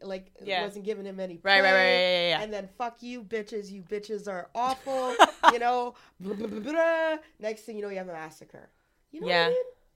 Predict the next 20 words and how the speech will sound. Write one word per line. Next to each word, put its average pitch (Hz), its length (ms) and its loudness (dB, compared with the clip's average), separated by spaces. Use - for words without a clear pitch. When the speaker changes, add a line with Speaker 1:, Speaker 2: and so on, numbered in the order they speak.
Speaker 2:
Yeah, 226 80 -6
Speaker 1:
Look 226 100 -2
Speaker 2:
yeah. 196 80 4
Speaker 1:
at 175 120 -4
Weinstein. 233 720 -8
He's 392 180 -4
a 370 160 -4
pig. 190 560 -6
Speaker 2:
Uh, 262 680 6
I, 247 840 2
I 220 600 -2
see 294 440 -8
where 285 140 -4
this 269 220 -6
thesis 262 380 -10
comes 247 320 -8
from. 233 480 -6
Speaker 1:
It's 277 160 -14
a 403 60 -4
thesis. 262 680 -12